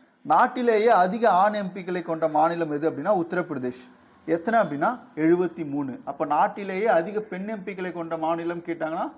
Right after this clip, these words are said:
மேற்கு வங்கம், பதினோரு எம் பிக்கள். ஓகேவா? அதே மாதிரி நாட்டிலேயே அதிக ஆண் எம் பிக்களை கொண்ட மாநிலம் எது அப்படின்னா உத்தரப்பிரதேஷ், எழுபத்தி மூணு பேர். அடுத்து பாருங்க,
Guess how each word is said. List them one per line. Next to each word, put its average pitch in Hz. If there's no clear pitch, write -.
மேற்கு 185
வங்கம், 160
பதினோரு 202
எம் 147
பிக்கள். 131
ஓகேவா? 135
அதே 190
மாதிரி 208
நாட்டிலேயே 190
அதிக 185
ஆண் 175
எம் 175
பிக்களை 165
கொண்ட 147
மாநிலம் 160
எது 143
அப்படின்னா 135
உத்தரப்பிரதேஷ், 170
எழுபத்தி 165
மூணு 127
பேர். 120
அடுத்து 165
பாருங்க, 127